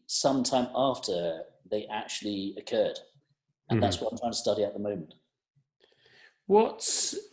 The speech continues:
Speaker 2: what's looking promising? 'Cause I think, you know, traditionally as neurologists, we have a real sort of heart sink around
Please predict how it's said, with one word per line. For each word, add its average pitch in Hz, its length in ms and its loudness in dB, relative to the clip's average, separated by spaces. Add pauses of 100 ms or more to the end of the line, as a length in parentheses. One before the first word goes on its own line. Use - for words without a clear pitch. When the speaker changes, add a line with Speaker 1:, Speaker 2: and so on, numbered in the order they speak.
(120)
Speaker 2:
what's 220 380 8
looking 190 680 10
promising? 127 880 8
'Cause 131 180 6
I 139 80 10
think, 185 300 8
you 160 80 10
know, 120 220 10
traditionally 123 680 8
as 110 140 8
neurologists, 107 920 4 (680)
we 123 60 2
have 117 160 6
a 113 80 8
real 117 220 10
sort 110 160 4
of 107 80 6
heart 107 260 8
sink 117 300 6
around 107 600 6